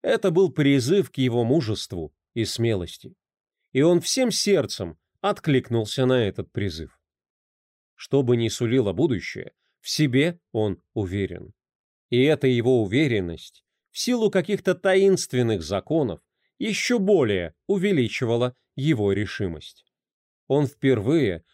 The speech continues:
смутно отдал себе отчет в той жизненной истине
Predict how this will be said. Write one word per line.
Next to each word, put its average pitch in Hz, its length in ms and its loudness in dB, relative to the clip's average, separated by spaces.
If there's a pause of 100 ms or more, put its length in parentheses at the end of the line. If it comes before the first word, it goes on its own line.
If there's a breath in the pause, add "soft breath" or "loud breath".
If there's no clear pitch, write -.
(100)
смутно 165 680 0
отдал 131 420 2
себе 123 320 0
отчет 185 420 -2 (240)
в - 100 -20
той 190 260 4
жизненной 107 800 0
истине 98 580 -6